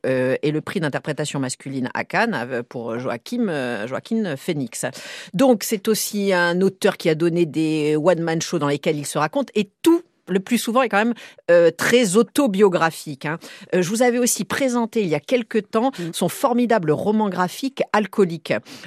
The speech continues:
Speaker 1: euh, avec des dessins de Dean Ashfield qui racontait l'histoire d'un Jonathan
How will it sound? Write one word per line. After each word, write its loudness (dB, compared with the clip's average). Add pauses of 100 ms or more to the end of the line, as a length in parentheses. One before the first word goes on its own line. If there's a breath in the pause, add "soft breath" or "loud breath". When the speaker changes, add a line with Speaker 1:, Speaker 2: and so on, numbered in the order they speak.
(120 loud breath)
Speaker 1:
euh, 2
avec -2
des -10
dessins 0
de 0
Dean 0
Ashfield -4
qui -4
racontait 0
l'histoire 2
d'un -2 (160)
Jonathan 2